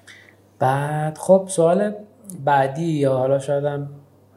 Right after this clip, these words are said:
توضیح بعدی که لطف بکنی بدی، این که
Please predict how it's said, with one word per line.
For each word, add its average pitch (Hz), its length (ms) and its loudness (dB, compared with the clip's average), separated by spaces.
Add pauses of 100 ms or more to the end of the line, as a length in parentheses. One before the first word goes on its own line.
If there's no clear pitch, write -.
(300)
توضیح 127 440 -2
بعدی 123 400 2
که 135 140 -4
لطف 123 300 -6
بکنی 120 380 -6
بدی، 120 280 -6
این 160 260 -6
که 208 280 -6